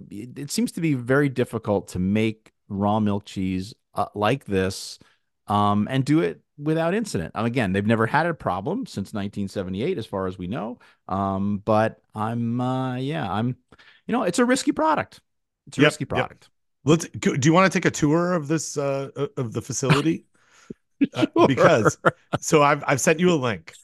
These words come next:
Speaker 2: Um,
Speaker 1: Okay.
Speaker 2: I would like you to, to scroll down to the bottom of, of this link. So this is,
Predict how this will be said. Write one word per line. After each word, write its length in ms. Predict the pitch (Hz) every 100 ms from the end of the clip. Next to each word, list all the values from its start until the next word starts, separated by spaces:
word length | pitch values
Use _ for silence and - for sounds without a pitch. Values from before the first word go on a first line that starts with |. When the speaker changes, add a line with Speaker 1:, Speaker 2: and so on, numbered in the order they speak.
| _ _ _ _
Speaker 2:
Um, 300 | 123 120 113
Speaker 1:
Okay. 140 | 143 -
Speaker 2:
I 60 |
would 140 | 127 127
like 220 | 131 -
you 120 | 147
to, 260 | 135 127 113
to 160 | - 120
scroll 400 | - - 135 139
down 300 | 123 120 123
to 120 | 135
the 100 | 104
bottom 600 | 87 98 117 147 165 160 -
of, 240 | 117 107 -
of 160 | 120
this 240 | 107 117 -
link. 400 | 110 127 160 _ _ _
So 160 | - 123
this 160 | 117
is, 180 | 127